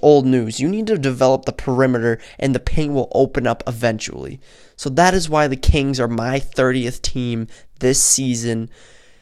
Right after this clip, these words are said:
I know free agency isn't over. I know they could add someone, but I'm just talking about right now, staying packed. I think the Kings aren't gonna make any big moves anyways. Kings are my thirtieth team.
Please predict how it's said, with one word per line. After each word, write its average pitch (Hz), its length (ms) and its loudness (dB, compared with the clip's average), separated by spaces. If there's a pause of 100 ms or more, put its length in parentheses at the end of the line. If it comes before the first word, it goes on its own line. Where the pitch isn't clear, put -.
(320)
I 143 100 4
know 156 180 4
free 143 280 -2
agency 135 400 0
isn't 127 200 -2
over. 120 520 -2 (440)
I 135 140 0
know 139 160 2
they 139 140 2
could 135 160 -2
add 123 260 2
someone, 117 560 -4 (380)
but 123 100 0
I'm 143 160 2
just 151 160 -6
talking 139 320 -2
about 120 400 0 (140)
right 139 320 0
now, 135 420 0 (460)
staying 143 540 0
packed. 127 600 -2 (1000)
I 117 140 -6
think 139 280 -2
the - 60 -8
Kings 120 420 -2 (100)
aren't 127 220 2
gonna 143 120 0
make 127 220 0
any 123 160 0
big 127 200 0
moves 127 300 -2
anyways. 117 680 -4 (540)
Kings 127 340 2
are - 140 -2
my 113 220 0
thirtieth 110 480 -4
team. 110 440 -8